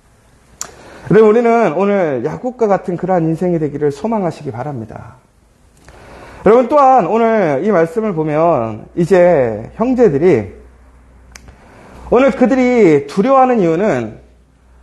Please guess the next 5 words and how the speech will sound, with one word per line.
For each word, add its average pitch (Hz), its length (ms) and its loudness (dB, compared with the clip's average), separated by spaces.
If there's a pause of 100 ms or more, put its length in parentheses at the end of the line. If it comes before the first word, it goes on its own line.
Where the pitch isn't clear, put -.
(120)
아버지가 262 440 2
죽었으므로 262 520 0
요셉이 196 500 2
그들을 180 640 0
미워하여서 165 1200 0